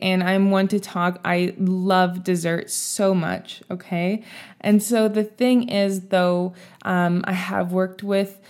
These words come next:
people who overdo it, and it's all refined sugar. It's like the Starbucks drinks, and then the muffin here, and then juicing, and,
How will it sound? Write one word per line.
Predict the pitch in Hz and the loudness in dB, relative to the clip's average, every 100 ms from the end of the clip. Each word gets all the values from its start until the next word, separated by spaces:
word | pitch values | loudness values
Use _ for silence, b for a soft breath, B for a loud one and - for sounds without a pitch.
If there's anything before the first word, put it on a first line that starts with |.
| B | B
people | - 247 247 247 | -2 0 4 2
who | 226 240 240 233 233 226 - _ _ _ _ _ - 202 190 | 4 2 2 2 0 -2 -8 _ _ _ _ _ -6 -4 0
overdo | 233 214 208 185 180 | 4 6 4 4 2
it, | - | 2
and | 196 | 2
it's | 202 190 | 2 2
all | 196 196 | 0 0
refined | 196 190 196 185 185 | -2 0 0 2 0
sugar. | 190 180 | -2 -4
It's | 165 - 185 | -6 -6 -4
like | 180 | -4
the | 180 | -4
Starbucks | 185 220 208 196 196 - - | -4 0 0 2 -2 -4 -4
drinks, | 196 185 185 | -2 -2 -4
and | - 190 190 | -4 0 2
then | 185 | 2
the | 185 185 | 2 2
muffin | 185 175 180 180 | 2 0 -2 0
here, | 180 180 175 | 0 0 -2
and | 175 175 | -2 0
then | 180 180 | 0 0
juicing, | 185 190 185 175 170 170 160 | 0 -2 -4 -6 -4 -6 -6
and, | 160 | -8